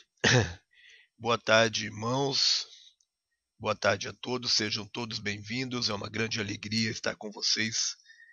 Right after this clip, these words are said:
mais uma vez aqui reunidos para mais uma aula nossa do livro Terra. A aula de hoje é a quadragésima quarta aula do livro Terra.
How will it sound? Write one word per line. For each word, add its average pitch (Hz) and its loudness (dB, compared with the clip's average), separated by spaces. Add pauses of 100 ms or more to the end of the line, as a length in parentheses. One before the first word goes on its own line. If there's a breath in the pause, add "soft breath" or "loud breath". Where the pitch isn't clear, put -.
(120)
mais 107 0
uma 104 -2
vez 101 -6
aqui - -6
reunidos 110 -4
para 104 0
mais 107 -2
uma 107 -2
aula 107 -2
nossa 107 -2
do 101 -10
livro 107 -10
Terra. 127 4 (720 loud breath)
A 107 10
aula 131 8
de 117 -2
hoje 135 0 (640)
é - 6
a 117 10
quadragésima 123 4
quarta 113 0
aula 107 2
do 117 -6
livro 113 -4
Terra. 135 6